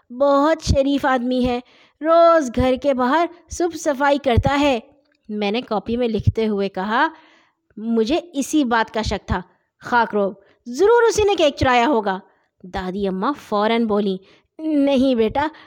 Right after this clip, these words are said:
وہ تو مجھے صرف بتانے آیا تھا کہ اس نے صفائی ختم کر لی ہے۔ اس نے اتنے دل سے صفائی کی تھی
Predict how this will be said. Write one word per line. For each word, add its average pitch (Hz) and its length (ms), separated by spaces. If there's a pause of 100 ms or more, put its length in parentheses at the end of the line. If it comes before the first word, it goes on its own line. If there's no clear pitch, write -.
(120)
وہ 262 140
تو 285 120
مجھے 285 200
صرف 294 320
بتانے 247 520
آیا 240 320
تھا 339 180 (320)
کہ 311 120
اس 294 180
نے 330 80
صفائی 285 360
ختم 294 360
کر 247 180
لی 220 220
ہے۔ 202 120 (380)
اس 277 220
نے 359 120
اتنے 339 280
دل 294 300
سے 349 200
صفائی 254 400
کی 254 200
تھی 330 280